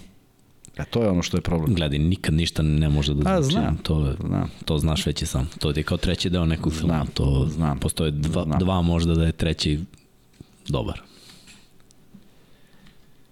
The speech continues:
Speaker 1: Ajde, dobro, ajde, dobro, idemo. Jedan od albuma Peppersa, koji je urađen sa Daveom Navarom. Kako se zvao album urađen sa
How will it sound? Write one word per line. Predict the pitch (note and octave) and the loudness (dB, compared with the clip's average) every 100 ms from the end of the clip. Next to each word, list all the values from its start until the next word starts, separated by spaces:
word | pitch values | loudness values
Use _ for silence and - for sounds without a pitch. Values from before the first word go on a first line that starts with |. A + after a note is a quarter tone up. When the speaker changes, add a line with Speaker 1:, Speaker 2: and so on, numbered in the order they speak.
| - - - - - - - - - - - | -20 -20 -20 -20 -20 -20 -20 -20 -20 -20 -4
Speaker 1:
Ajde, | F#3+ B2+ | 0 0
dobro, | A2 E2+ - | 0 -2 0
ajde, | B2+ A2 | 2 2
dobro, | E2+ F#2 G#2+ F2+ | 0 0 0 2
idemo. | G2 C3 A2+ F2 - - - - - - - | 2 2 2 0 -2 -6 -14 -14 -16 -18 -2
Jedan | A#2 C3 A#2 | 0 2 2
od | G#2+ | 2
albuma | A2+ G#2 F#2+ | 2 2 0
Peppersa, | - C#3+ D#3+ B2 - F3+ - | 0 -2 -2 -2 -2 -4 -4
koji | E3+ G3+ F3+ | 0 2 2
je | C#3 | 2
urađen | D3 F3+ D3+ C3 A2 | 2 2 2 2 0
sa | - C#3+ C3 | 0 0 0
Daveom | G#2 A#2+ A2+ G#2 | 2 2 2 2
Navarom. | G2 G2+ F#2 E2 F2+ - - - - - - - - _ _ - - - | 2 2 2 0 -2 -6 -20 -20 -20 -20 -20 -20 -20 _ _ -20 -16 -16
Kako | - D3 D3+ G#2+ | -2 -2 0 -2
se | F2+ | -2
zvao | D#2+ F#2+ C3+ A2+ - - _ _ _ _ _ _ | 0 2 2 2 -2 -14 _ _ _ _ _ _
album | A2+ C#3 A2+ G#2 G#2 - | 0 0 0 0 -2 -2
urađen | G2+ G#2+ G#2 F#2+ F2 | 0 2 2 0 0
sa | - - G2+ | -4 0 0